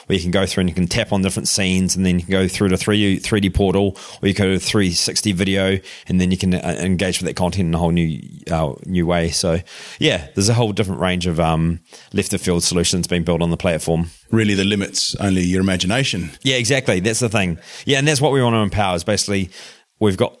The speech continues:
Speaker 1: all these key components that are built into the platform, such as, you know, three D, three sixty video, audio, animation, hot points, annotations. Um, you know, we integrate with Sketchfab and th-, uh, third-party marketplaces as well to be able to pull in content.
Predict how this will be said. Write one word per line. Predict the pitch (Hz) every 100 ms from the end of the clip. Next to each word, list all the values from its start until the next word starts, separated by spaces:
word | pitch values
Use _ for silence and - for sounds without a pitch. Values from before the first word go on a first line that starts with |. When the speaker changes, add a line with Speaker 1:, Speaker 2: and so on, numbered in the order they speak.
| -
Speaker 1:
all | 113 113 117 87
these | 113 107 -
key | - 135
components | 117 107 117 113 123 98
that | 110
are |
built | 110 113
into | 101
the | 107
platform, | 120 104 98 110 110 107
such | 92 - 82
as, | 80 - - -
you | -
know, | 76
three | - - 104
D, | 90 87 85 80 80 78
three | - 95
sixty | - - 92
video, | 80 90 85 82 85 87
audio, | 92 87 85
animation, | 82 85 85 85 82 87 85 80
hot | 78 92 87
points, | - 87 80 73 -
annotations. | 85 85 98 90 - 90 85 92 - - - - -
Um, | - 78 78 80 85 -
you | 85
know, | 87
we | 85 85
integrate | - 104 101 92
with |
Sketchfab | 85 - 95 - 98 90 87
and | 87
th-, | - 71
uh, | 80
third-party | 82 110 90 98 95
marketplaces | 101 107 107 135 117 117
as |
well | 120 123
to |
be | 101
able | 92
to | -
pull | 101
in | 104
content. | 104 107 120 131